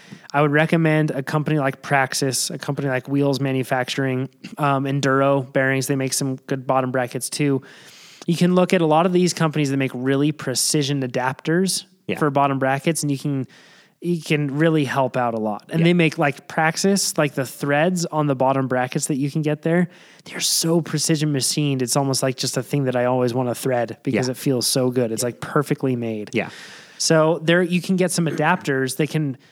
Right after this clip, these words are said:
Speaker 1: really simplify this.
Speaker 2: Yeah, and, and eliminate any of the creaking issues that you have.
Speaker 1: With the standard one.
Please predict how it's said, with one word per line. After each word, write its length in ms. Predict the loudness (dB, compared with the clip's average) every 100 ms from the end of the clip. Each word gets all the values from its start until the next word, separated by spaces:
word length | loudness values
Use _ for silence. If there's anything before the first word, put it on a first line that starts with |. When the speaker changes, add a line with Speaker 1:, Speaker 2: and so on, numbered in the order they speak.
| _ _
Speaker 1:
really 260 | 2 4 4
simplify 520 | 2 0 -2 -4 -4
this. 320 | -8 -8 -2
Speaker 2:
Yeah, 160 | -2 0
and, 180 | 0 2
and 140 | 2 2
eliminate 440 | 2 2 4 2
any 220 | 2 2 0
of 80 |
the 80 | 0
creaking 440 | -2 0 0 0 0
issues 280 | 0 -2
that 120 | -2 -6
you 120 | -4
have. 240 | -4 -6 -10 -20 -20 -20 -14
Speaker 1:
With 100 | -8
the 60 |
standard 360 | -4 -4 -4 -8
one. 120 | -14